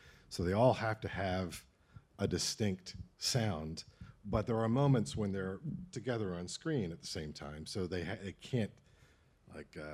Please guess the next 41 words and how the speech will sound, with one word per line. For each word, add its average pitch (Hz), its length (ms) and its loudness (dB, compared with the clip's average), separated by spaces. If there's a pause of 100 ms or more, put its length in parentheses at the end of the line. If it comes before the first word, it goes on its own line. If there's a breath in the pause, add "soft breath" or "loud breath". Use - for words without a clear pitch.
(300)
uh, 69 100 -14
clash - 460 -6
with 76 160 -10
each 69 180 -8
other 73 240 -10
either. 85 380 -4
They 73 80 -8
have 71 160 -8
to 80 80 -8
sort - 180 -8
of 78 100 -8 (420)
work 90 360 -2
together 85 560 -2
as 73 120 -8
well. 87 240 -4
So 82 340 0 (400 soft breath)
it's 90 160 0
about 92 420 0
sort 87 180 -2
of 76 120 -4
m-, 90 100 2 (260)
having 95 360 2
a, 90 60 4
the 90 220 -2
right 95 280 2
frequencies 110 680 4
and, 85 200 -2
and 87 120 -2
the 85 60 0
right 85 340 -2
sort 80 240 -2
of, 80 220 -4
uh, 78 280 -4 (640 soft breath)
timbre 120 380 10
of 92 100 4
each 101 140 4
sound 139 440 8
to 101 80 0
sort 95 240 0
of, 87 220 -4
um, 87 460 0